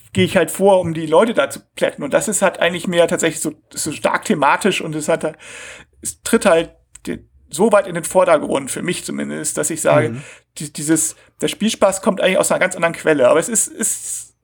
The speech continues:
Speaker 1: eine gute Frage, weil es tatsächlich selten oder fast kaum vorkommt, dass es so f-, gut f-,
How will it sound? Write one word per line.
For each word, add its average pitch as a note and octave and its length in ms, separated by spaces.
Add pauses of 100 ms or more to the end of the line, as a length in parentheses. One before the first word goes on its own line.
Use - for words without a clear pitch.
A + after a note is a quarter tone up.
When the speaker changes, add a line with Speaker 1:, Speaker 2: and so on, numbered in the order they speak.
(140)
Speaker 1:
eine G3+ 120
gute C4 240
Frage, G3+ 500
weil D3+ 140
es - 80
tatsächlich F#3 440 (220)
selten G#3+ 540
oder D#3 380
fast - 500 (180)
kaum D4 720 (680)
vorkommt, G#3 840
dass F#3+ 160
es - 220 (640)
so D#3 400
f-, - 160
gut A#3 140
f-, - 240